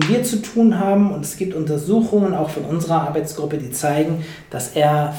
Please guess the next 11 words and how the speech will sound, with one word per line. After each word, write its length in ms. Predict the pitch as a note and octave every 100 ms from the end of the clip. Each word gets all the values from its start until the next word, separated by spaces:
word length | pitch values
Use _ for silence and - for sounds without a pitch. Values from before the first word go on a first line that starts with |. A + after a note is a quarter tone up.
| -
viel, 260 | - A#3
viel 460 | - - G#3 F#3+ D3+
weniger 480 | E3 F#3+ F3+ D#3+ D3+
schwerwiegend 840 | - D3+ E3+ G#3 F#3+ F3 F3+ F3
verläuft 480 | - D#3 D3+ D#3+ D3+
als 200 | C3+ -
Genotyp 560 | C#3+ C#3+ - C3 -
eins 320 | D#3+ G3 A3+ -
und 180 | C#3+
Genotyp 500 | C#3+ C#3 C#3+ - - -
zwei. 560 | - B2 C3 G3 C4